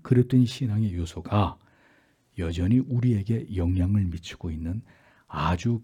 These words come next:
그릇된 신앙의 한 요소라는 사실을 여러분,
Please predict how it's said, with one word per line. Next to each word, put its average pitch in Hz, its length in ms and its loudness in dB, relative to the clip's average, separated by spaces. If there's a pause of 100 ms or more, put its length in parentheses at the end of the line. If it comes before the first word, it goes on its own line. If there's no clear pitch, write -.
그릇된 123 560 4
신앙의 90 600 0
한 92 260 0
요소라는 78 540 -6
사실을 85 640 -14 (280)
여러분, 78 420 -6